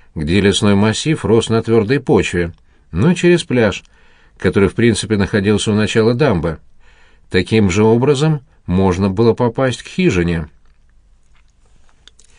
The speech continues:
Сколько ни пытался бывший снайпер спецназа вычислить наблюдателей, ничего не обнаружил.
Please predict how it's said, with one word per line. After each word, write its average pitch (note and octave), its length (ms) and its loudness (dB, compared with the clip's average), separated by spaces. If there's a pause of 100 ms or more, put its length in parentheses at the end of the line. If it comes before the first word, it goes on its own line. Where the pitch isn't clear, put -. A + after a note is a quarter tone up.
(220)
Сколько C3 380 0
ни C#3+ 120 2
пытался D3+ 460 0
бывший G2+ 400 0
снайпер A#2+ 460 0
спецназа A2+ 760 0 (360)
вычислить G#2+ 600 0
наблюдателей, G#2+ 840 0 (360)
ничего E2+ 500 -2
не G2 100 0
обнаружил. A#2+ 680 0